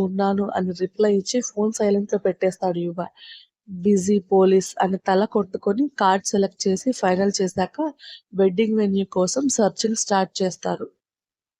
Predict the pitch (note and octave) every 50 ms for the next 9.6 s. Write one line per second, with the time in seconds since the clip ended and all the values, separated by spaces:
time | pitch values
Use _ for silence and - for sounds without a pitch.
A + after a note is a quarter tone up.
0 | _ _ _ _ _ _ _ _ _ _ _ _ _ _ _ _ - G#3 G#3 A3
1 | A3 G#3+ A3 A#3 A3+ G#3+ - A#3+ A#3 - A3 G3+ G3 G3+ G3 F3+ G3 G#3 G#3+ G#3+
2 | - - - G#3+ G3+ F#3+ F3+ G#3 G#3 G3 - - G#3 F#3+ F3+ - - A3+ A3 A#3
3 | G#3 G3 G3 F#3+ G3 G3 - - A3 G#3 G#3 G3+ G#3 G3+ G3 G#3 A3+ A3+ G3+ G3+
4 | G3 F#3 F#3 F#3 F#3+ G3 G3 - A3 G#3+ G#3 G3 F#3 - - - G3+ G3 F#3+ G3
5 | G3 F#3+ - G3 F3+ _ - G#3+ G#3+ G3 F#3+ G3+ G3+ G3+ G3 G#3 G3 - - F#3
6 | F3 F3 - F3 E3+ E3+ - - F3 F3 G3+ - - - - - - - _ _
7 | - G3+ G3 F#3+ F#3+ G3+ - - A#3+ A#3 A3 - - G#3 G3+ G3+ G3 G3 G3 G3+
8 | - - - G3+ F#3 - - - A3+ A#3+ A3 G3+ G3 - - - - - G3+ F3+
9 | F3 F3 F3+ F3 F3 - F#3 F3+ F3+ F#3 F3